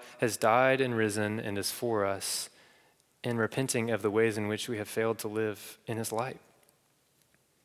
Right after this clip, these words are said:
So the work of belief is the work we do throughout our entire life. And at the end of verse twenty-four, we see John ends with familiar language for this letter, that of abiding in Christ. "Whoever keeps his commands abides in God and God in him,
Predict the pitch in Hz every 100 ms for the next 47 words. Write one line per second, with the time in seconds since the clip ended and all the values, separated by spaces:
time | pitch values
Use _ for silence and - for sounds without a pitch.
0 | _ _ _ _ - - - 117 113 131
1 | 143 113 127 110 107 - - - _ _
2 | - - - - 110 110 104 - 110 101
3 | 104 - 95 98 104 107 104 101 98 98
4 | 101 - - - _ _ _ _ _ _
5 | _ _ - _ - 120 113 101 - 127
6 | 127 127 131 117 110 120 123 - 123 117
7 | - 107 104 - 113 117 110 107 107 107
8 | 104 - - - - - 127 120 - 127
9 | 139 135 123 120 110 110 - - - 123
10 | 110 - 101 98 101 107 107 101 101 98
11 | 104 104 101 101 95 95 - - - 113
12 | 135 127 - 139 - 147 143 156 110 107
13 | 107 107 98 117 123 127 123 107 101 107
14 | 101 101 110 104 95 98